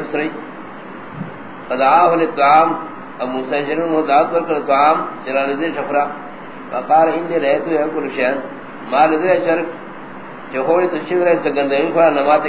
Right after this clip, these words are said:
کرکا شویتا۔ ما دا ونه قسم کرے جو اللہ پر جو چل مخلوق اور نور اللہ کنا۔ فقال هلم، یعنی قسم مات تھا۔ هلم راشب وحدثكم عن ذلك۔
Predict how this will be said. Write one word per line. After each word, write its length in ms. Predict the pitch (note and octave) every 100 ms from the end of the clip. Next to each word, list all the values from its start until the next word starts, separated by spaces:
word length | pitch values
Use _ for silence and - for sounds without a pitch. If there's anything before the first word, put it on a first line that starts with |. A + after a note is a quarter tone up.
| -
کرکا 260 | E3+ F3+ D3
شویتا۔ 540 | C#3+ A#2+ - - - - - A#2
ما 180 | C3+ D#3
دا 120 | E3
ونه 220 | F3 E3
قسم 400 | D#3 C#3+ C#3+ C#3
کرے 180 | B2+ B2+
جو 140 | A2+ A#2+
اللہ 220 | D3 C3+ C3 B2
پر 140 | A#2
جو 120 | C3+ C3 D#3
چل 100 | D3+
مخلوق 280 | C#3 C#3+ C#3
اور 80 | C3
نور 180 | C3+ B2 - - - - - -
اللہ 300 | B2+ C#3 C#3 C3+
کنا۔ 160 | B2+ A2 - - - - -
فقال 380 | B2 B2 C#3 D3
هلم، 400 | D3+ E3+ F#3 D3+ B2
یعنی 180 | C3+ C3+ C3 -
قسم 340 | C#3 C#3 - D#3+
مات 240 | F3 F3+
تھا۔ 140 | A#2+ - - - - - - - C#3
هلم 240 | F3 F3+
راشب 440 | E3 F3+ F#3+ G3 D#3+
وحدثكم 600 | C#3 F3 F3 D#3+ D#3+ D3+
عن 100 | D3+
ذلك۔ 360 | C#3+ C#3 C#3